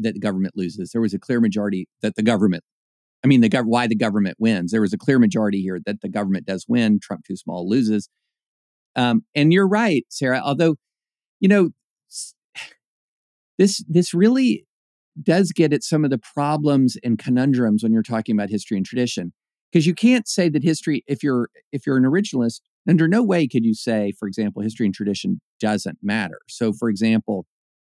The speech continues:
what does "the freedom of speech" mean? What does that phrase, "the freedom of speech," mean? Obviously, you're gonna be looking to history and tradition to inform the meaning of that phrase.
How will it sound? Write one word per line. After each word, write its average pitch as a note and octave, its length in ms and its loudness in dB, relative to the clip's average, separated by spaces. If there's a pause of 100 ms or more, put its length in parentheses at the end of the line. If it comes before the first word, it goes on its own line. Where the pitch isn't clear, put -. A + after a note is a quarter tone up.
(600)
what D3+ 160 0
does C#3+ 200 2 (220)
"the B2 280 0
freedom B2 460 4
of F#2 160 -2
speech" - 480 -2
mean? A2+ 600 2 (680)
What C3 120 0
does B2+ 120 2
that A#2+ 200 -2
phrase, A#2 360 0
"the A2+ 200 0
freedom A2 380 2
of F#2+ 120 -4
speech," - 400 -6
mean? A#2 380 2 (640)
Obviously, G3 560 2
you're C3 140 -2
gonna B2+ 200 4
be A2+ 360 0 (300)
looking C3+ 600 2
to A2+ 240 0
history B2 320 -4
and G#2+ 80 -2
tradition A2 420 -2
to G2+ 80 0
inform A2+ 480 0
the G2+ 80 -2
meaning G2 380 -2
of F2+ 100 -14
that - 180 -10
phrase. B2+ 600 -2